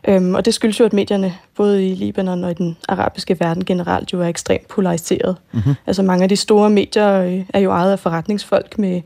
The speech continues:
Speaker 1: med politiske forbindelser, og, og derfor har de et bias i forhold til Hizbollah. Øh, og så er der andre medier, øh, som er ejet af, af de politiske ledere selv. Øh, Hizbollah har jo deres egen platform, øh, Al-Manar, som betyder, øh,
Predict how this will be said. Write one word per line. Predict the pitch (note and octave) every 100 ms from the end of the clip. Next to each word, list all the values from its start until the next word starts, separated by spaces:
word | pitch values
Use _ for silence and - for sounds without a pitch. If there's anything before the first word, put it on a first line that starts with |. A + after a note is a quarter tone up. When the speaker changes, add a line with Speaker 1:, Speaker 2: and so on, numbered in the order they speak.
| - - - - -
Speaker 1:
med | G#3
politiske | A#3 A3 B3+ C4 C4
forbindelser, | A#3 A#3+ - A#3+ - A#3+ A3 G#3
og, | G3+ G3
og | G3+ F#3+
derfor | - -
har | G#3 A3
de | A3+
et | -
bias | F3 F3+ A3+ -
i | A3
forhold | G#3+ G3+
til | G#3 - G3
Hizbollah. | F3+ G3 G3 F#3+ G#3 A3 _ - - - - -
Øh, | F#3 F3
og | F3+
så | G3
er |
der | G3+
andre | F3 A#3
medier, | A3 G3+ - G#3 G3 F#3 F3+
øh, | E3+ _ -
som | - F#3+ F#3
er | F3+ F3+ -
ejet | F#3 A3
af, | G#3+ F#3 - - - - -
af | A3
de | A3+
politiske | - A3+ B3 -
ledere | G#3+ G#3+ A#3
selv. | A3+ A#3+ A#3+ -
Øh, | A3+ G3+
Hizbollah | G3 - G#3 G#3 A3
har | G#3
jo |
deres | G3 G3 F#3
egen | F#3 A3
platform, | - G3 - G#3+ G3 F#3+
øh, | G3 F#3+ F#3+
Al-Manar, | F#3 F3 E3+ D#3+ G3 -
som | -
betyder, | F#3 F#3+ - F3+ F3
øh, | E3+